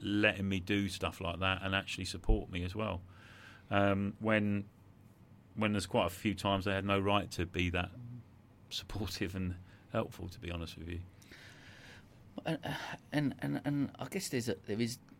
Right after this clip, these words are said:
Speaker 2: the flip side to that, uh, and, and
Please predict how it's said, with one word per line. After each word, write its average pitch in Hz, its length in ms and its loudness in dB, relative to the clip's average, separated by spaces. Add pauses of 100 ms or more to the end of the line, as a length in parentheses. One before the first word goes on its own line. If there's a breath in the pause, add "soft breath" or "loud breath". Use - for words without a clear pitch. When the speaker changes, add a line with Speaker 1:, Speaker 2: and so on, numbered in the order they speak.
(280)
Speaker 2:
the 104 100 -6
flip - 340 -8
side 101 320 2
to - 100 -6
that, - 280 -10 (680 loud breath)
uh, - 40 -8 (120)
and, 101 200 -8 (140)
and 104 300 -10